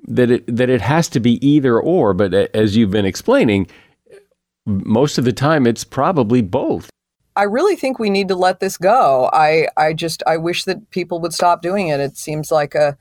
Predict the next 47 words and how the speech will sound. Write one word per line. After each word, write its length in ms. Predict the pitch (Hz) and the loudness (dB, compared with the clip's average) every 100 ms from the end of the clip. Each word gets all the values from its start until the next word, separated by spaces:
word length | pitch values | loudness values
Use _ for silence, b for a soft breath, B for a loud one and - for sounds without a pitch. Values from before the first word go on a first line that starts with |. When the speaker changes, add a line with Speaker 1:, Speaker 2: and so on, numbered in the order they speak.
| b b | b b
Speaker 2:
it, 180 | b 151 _ _ _ _ _ | b -8 _ _ _ _ _
you 240 | - - 156 | -10 -4 0
know, 80 | |
every 300 | 151 175 175 | 2 2 0
time 260 | 170 190 170 | -2 -2 0
we 100 | 165 | -2
say, 180 | 160 165 | 0 0
"Oh, 60 | |
yes, 260 | 160 165 160 | 2 0 0
yes, 220 | 160 160 | -2 -2
we 100 | 165 | -2
understand 540 | 156 156 156 165 175 170 | -2 -2 -4 -2 -2 -2
it," 140 | 143 | -2
then 160 | 151 147 | -4 -4
it 40 | |
just 200 | 156 143 | -8 -10
pops 340 | - 143 139 | -2 -2 0
right 180 | 151 139 | -2 -2
back 220 | 147 135 | 0 0
up. 180 | 170 156 | 0 0
That's 200 | 165 170 | 0 -2
one 100 | 180 | -4
of 40 | 170 | -6
the 60 | |
first 240 | 160 165 - | -4 -6 -4
questions 360 | 165 - 156 | -4 -4 -6
that 100 | 160 | 0
I 140 | 160 180 | 0 0
get 200 | 160 135 | -2 -2
when 140 | 147 | -4
I 60 | 143 | -4
talk 260 | 151 147 | -2 -4
about 300 | 151 147 139 B B B B | 0 -2 -2 B B B B
animal 280 | - 156 160 | -4 -2 0
behaviors. 420 | 165 185 220 170 | -2 0 0 -2
People 180 | 156 156 | -6 -2
say, 100 | 165 | 2
"Oh, 140 | 185 196 | 2 0
but 140 | 160 | -2
is 140 | 156 | -4
that 160 | 156 160 | -2 -4
genetic 440 | 160 160 151 160 | -2 -2 -2 -2
or, 300 | 160 160 156 - | -2 -2 -2 -4
or 200 | 156 131 | -4 -4
is 180 | 156 147 | -6 -4
that, 400 | 156 147 - - | -2 -2 -6 -6
uh, 280 | 139 139 | -4 -4